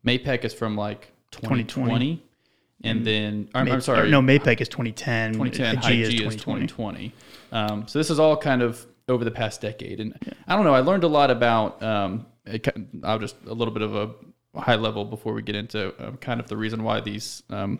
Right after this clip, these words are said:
Speaker 1: studies are being done. But I did learn a lot about, um, the controversy that I was not aware of, 'cause I think we talked about Hygeia a couple years ago.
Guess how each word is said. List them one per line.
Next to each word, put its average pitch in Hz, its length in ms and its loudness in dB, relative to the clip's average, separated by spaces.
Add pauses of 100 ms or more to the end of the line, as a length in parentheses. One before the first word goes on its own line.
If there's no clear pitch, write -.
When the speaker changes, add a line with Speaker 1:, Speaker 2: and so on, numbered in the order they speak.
(140)
Speaker 1:
studies 107 440 -2
are 107 200 -6 (180)
being 123 220 0
done. 117 260 -4
But 113 220 -8 (340)
I 123 60 6
did 143 200 2
learn 143 200 2
a - 20 2
lot 117 240 4
about, 110 600 -2
um, 104 440 -8 (400)
the 127 100 -2
controversy 101 760 -6
that 101 180 -6
I 98 80 -2
was 104 180 -10
not 113 160 -6
aware 92 260 -6
of, 95 100 -10
'cause 123 100 -12
I 113 60 -10
think 180 200 -8
we 247 80 -6
talked - 260 -6
about 117 160 -10
Hygeia 107 360 -12
a - 20 -10
couple - 240 -14
years 98 180 -14
ago. - 160 -20